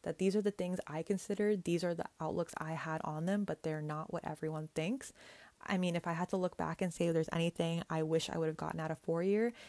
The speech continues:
is that I could spend more time with my friends in school. But, you know, outside of that, as far as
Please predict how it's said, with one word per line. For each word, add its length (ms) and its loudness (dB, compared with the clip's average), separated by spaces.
is 140 4
that 100 4
I 60 0
could 160 -4
spend 240 -2
more 160 0
time 260 -4
with 160 -2
my 120 2
friends 380 0
in 220 0
school. 560 2
But, 320 0
you 100 4
know, 140 2
outside 400 2
of 120 0
that, 260 0
as 160 -2
far 260 0
as 320 -2